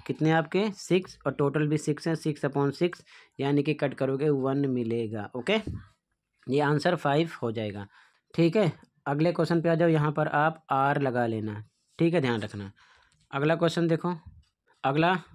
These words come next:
क्वेश्चन नंबर सिक्स, "A box contains ninety discs which are numbered from one to ninety। If one disc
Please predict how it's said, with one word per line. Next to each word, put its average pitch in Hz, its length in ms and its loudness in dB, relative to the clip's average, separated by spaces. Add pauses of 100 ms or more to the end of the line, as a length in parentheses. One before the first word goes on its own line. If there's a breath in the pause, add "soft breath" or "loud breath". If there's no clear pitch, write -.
(260)
क्वेश्चन 151 300 2
नंबर 156 220 4
सिक्स, - 500 -8 (1400)
"A 160 120 4
box 160 280 2 (480)
contains 160 600 4 (680 soft breath)
ninety 147 540 4 (380)
discs 147 480 0 (120)
which 156 340 0
are 147 200 4
numbered 143 500 2 (500 soft breath)
from 151 280 2
one 143 240 2
to 147 160 0
ninety। 123 460 2 (180)
If 175 240 0 (180)
one 165 220 4 (100)
disc 151 240 -4